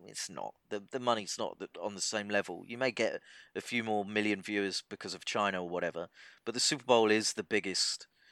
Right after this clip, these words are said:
the biggest single club final in the world. The Premier League, if they've got aspirations of being as big as the N F L, which they're not,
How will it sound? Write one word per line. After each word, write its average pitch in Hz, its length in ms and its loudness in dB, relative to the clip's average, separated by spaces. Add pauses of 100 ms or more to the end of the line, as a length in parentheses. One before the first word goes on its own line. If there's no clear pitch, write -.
(320)
the 107 80 -4
biggest 127 380 4
single 117 400 4
club 120 480 8
final 107 440 2
in 98 120 -2
the 95 80 -4
world. 90 340 2 (320)
The - 80 -10
Premier 170 360 6
League, 110 220 4
if - 140 -4
they've 151 220 4
got 127 200 2
aspirations 107 640 -2
of 95 120 -8
being 101 180 -4
as 90 100 -8
big 104 180 -4
as 92 100 -6
the 95 120 -6
N 82 120 -4
F - 140 -10
L, 95 200 -4 (380)
which - 220 -2
they're 101 100 4
not, 104 340 4